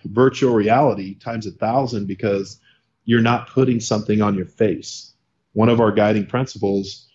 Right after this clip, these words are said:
<laughs> coming from the teams is, I don't wanna put nothing on me. I don't wanna put on a polysomnography, uh, the wave cap or any of the E K G stuff.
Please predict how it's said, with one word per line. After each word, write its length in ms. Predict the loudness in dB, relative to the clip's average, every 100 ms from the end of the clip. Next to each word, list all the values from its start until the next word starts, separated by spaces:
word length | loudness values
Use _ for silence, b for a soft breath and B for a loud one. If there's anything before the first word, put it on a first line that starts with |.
| _ _
<laughs> 280 | -2 0 0
coming 240 | 2 2
from 160 | 2 0
the 80 |
teams 380 | 2 2 2 2
is, 280 | 0 -2 B B B
I 120 | 0 2
don't 120 | 4
wanna 140 | 2
put 180 | 2 0
nothing 280 | 0 -2 -2
on 180 | -2 -4
me. 180 | -8 _ _ _ _
I 60 | 0
don't 100 | 2
wanna 180 | 2 -2 -4
put 100 | -4
on 140 | -4
a 40 | -8
polysomnography, 1120 | -8 -4 -4 -6 -10 -6 -4 -2 -2 -2 -4 b b b -10
uh, 200 | -6 -2
the 100 | 0
wave 320 | 4 2 2
cap 380 | 0 2 2 0
or 80 | 0
any 160 | 0
of 80 | 0
the 280 | 0 -2 -6 -14 -12
E 320 | -10 -4 -2
K 180 | 2 2
G 160 | 4
stuff. 420 | 4 4 4 4